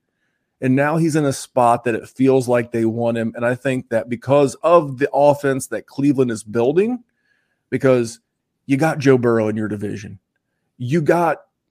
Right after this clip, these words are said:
Lamar Jackson in your division. Oh, by the way, I heard this on a podcast today. This blew my mind. The Steelers over their last nine games were seven and two,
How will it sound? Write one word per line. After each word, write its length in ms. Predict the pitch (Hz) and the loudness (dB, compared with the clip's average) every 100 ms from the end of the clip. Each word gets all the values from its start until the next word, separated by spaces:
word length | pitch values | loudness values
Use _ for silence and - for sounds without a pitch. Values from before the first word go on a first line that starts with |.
| - | -2
Lamar 360 | 135 127 127 117 | 0 2 2 0
Jackson 440 | 113 107 110 117 | 0 0 -2 -4
in 80 | 117 | -4
your 100 | 107 | -4
division. 320 | 110 113 113 | -2 -4 -2
Oh, 80 | - | 0
by 160 | 170 165 | 2 4
the 60 | |
way, 100 | 139 | 2
I 40 | 185 | 2
heard 140 | 233 | -2
this 120 | 247 | -4
on 80 | 151 | -4
a 40 | |
podcast 580 | - - 123 156 156 156 | -6 -8 -8 -6 -6 -6
today. 200 | 131 131 | -2 0
This 160 | 147 147 | 0 -4
blew 260 | 123 143 | 0 0
my 200 | 151 127 | 2 0
mind. 400 | 120 117 123 151 - _ _ _ _ - | -2 -2 -2 -4 -8 _ _ _ _ -6
The 80 | |
Steelers 500 | 131 - 180 202 226 | -6 -4 0 0 2
over 180 | 208 202 | 0 2
their 160 | 202 180 | 0 0
last 300 | 170 190 202 | -2 -2 -2
nine 260 | 185 190 | -2 0
games 380 | 180 185 214 - _ _ _ _ | -2 -2 -4 -8 _ _ _ _
were 120 | 143 | -2
seven 400 | 135 - 208 214 | 0 2 4 2
and 180 | 180 143 | 0 -2
two, 480 | - 240 175 131 131 | -4 0 2 2 -4